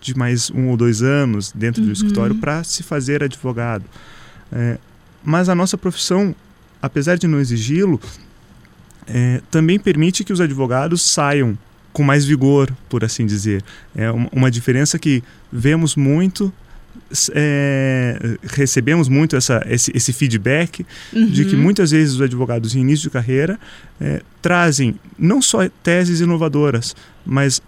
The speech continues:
Speaker 1: a força de trabalho, ela é maravilhosa de se ver. Tanto que, eh, mudando um pouquinho o foco, mas o nosso trabalho dentro da Ordem dos Advogados, ah, o nosso grupo, a nossa comissão, ela tem uma força de trabalho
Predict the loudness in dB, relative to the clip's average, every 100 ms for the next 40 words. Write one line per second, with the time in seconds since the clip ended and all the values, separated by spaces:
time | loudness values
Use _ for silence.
0 | -10 -10 -6 0 2 2 0 -2 -4 -6
1 | -4 -4 -2 -4 -8 -20 -20 -20 -6 -2
2 | 0 0 -2 -2 -2 -2 -2 -2 0 -2
3 | -4 -6 -4 -2 -4 -10 -20 -20 -14 -4
4 | -2 -2 -2 -2 -4 -8 -10 -8 -6 0
5 | 2 4 2 0 -4 -2 2 2 2 -2
6 | -6 -2 -2 -4 -4 -2 -4 -4 0 0
7 | 0 -2 -2 -2 -2 -2 -2 -2 -4 -4
8 | -2 -2 -4 -4 -4 -4 -6 -4 -4 -6
9 | -8 -16 -20 -16 -4 -4 -4 -6 -4 0
10 | 2 0 -4 -4 -4 -2 -4 -4 -6 -6
11 | -6 -4 -4 -4 -4 -4 -4 -2 -2 -2
12 | -6 -6 -8 -4 -2 -4